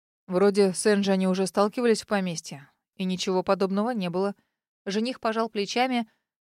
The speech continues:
Болезни разума самые непредсказуемые. Так-то оно так. Задумалась, вытаскивая из глубин памяти давние воспоминания.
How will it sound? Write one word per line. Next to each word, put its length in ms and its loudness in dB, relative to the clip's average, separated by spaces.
Болезни 440 2
разума 400 2
самые 320 -2
непредсказуемые. 800 -2
Так-то 400 -2
оно 160 -4
так. 580 -6
Задумалась, 640 2
вытаскивая 540 -2
из 80 -4
глубин 340 -2
памяти 400 -2
давние 360 0
воспоминания. 760 -4